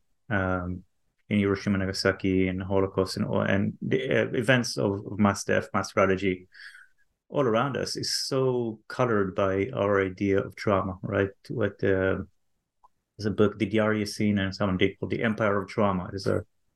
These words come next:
two French authors, I forgot the se-, second one name, is how, and talks about how trauma basically took over all of our categories that really completely dominate our understanding of what happened,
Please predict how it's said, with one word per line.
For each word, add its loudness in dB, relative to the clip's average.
two -2
French -2
authors, 0
I -6
forgot 2
the -8
se-, -6
second -2
one -2
name, 0
is 0
how, 0
and -2
talks 0
about 0
how 2
trauma 0
basically 0
took 0
over 2
all 0
of -2
our 0
categories 0
that -6
really 2
completely 2
dominate 2
our 0
understanding 0
of -4
what 2
happened, 0